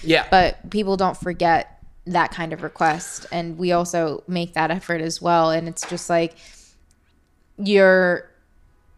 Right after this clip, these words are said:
Speaker 2: holding people accountable.
Speaker 1: Exactly. And I also think that, so for a while, I used to, um,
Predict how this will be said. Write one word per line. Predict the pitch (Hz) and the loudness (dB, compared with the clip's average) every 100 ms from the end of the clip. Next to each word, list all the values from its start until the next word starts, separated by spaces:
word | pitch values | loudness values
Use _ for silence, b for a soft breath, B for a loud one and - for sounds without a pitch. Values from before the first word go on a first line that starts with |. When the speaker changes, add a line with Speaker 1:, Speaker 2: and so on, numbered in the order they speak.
| _ _ _ _ | _ _ _ _
Speaker 2:
holding | - 214 196 196 | 0 2 2 -2
people | 202 180 | -4 -2
accountable. | 160 - 175 180 170 85 202 - _ B B _ | -2 0 -2 0 -2 -6 -8 -16 _ B B _
Speaker 1:
Exactly. | 127 127 123 - 107 107 - | 0 2 2 -2 -6 -8 -2
And | 156 | 2
I | 160 | 4
also | 196 196 175 | 4 2 2
think | 160 135 | 2 2
that, | 127 117 - - _ | 4 2 0 -12 _
so | - 143 127 - - - _ _ _ _ | 2 4 4 -2 -16 -20 _ _ _ _
for | - 147 | 0 4
a | |
while, | 139 151 151 | 6 6 6
I | 131 | 4
used | 127 - | 0 0
to, | 131 120 117 | 2 2 -2
um, | 117 117 117 139 | -6 -6 -8 -12